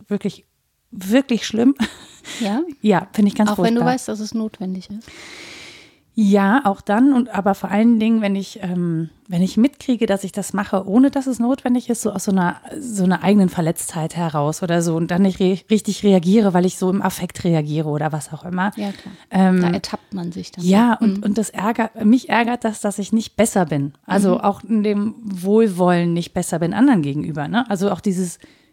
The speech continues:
Speaker 1: gar nicht immer dieses Wohlwollen anderen gegenüber empfinden kann auch,
Speaker 2: Ja.
Speaker 1: obwohl ich das postulieren würde.
Speaker 2: Ja, vielleicht machen wir einen Schritt zurück und entschleunigen das Ganze. Dann kannst du dich beruhigen, weil du so viel von dir gar nicht fordern musst,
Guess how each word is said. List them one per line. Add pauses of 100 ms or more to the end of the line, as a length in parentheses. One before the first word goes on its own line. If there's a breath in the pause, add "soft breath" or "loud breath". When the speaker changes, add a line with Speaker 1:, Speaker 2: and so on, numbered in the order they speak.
(120)
Speaker 1:
gar
nicht
immer
dieses
Wohlwollen
anderen
gegenüber
empfinden
kann
auch, (280)
Speaker 2:
Ja.
Speaker 1:
obwohl
ich
das
postulieren
würde. (380 loud breath)
Speaker 2:
Ja, (100)
vielleicht
machen
wir
einen
Schritt
zurück
und
entschleunigen
das
Ganze.
Dann
kannst
du
dich
beruhigen,
weil
du
so
viel
von
dir
gar
nicht
fordern
musst,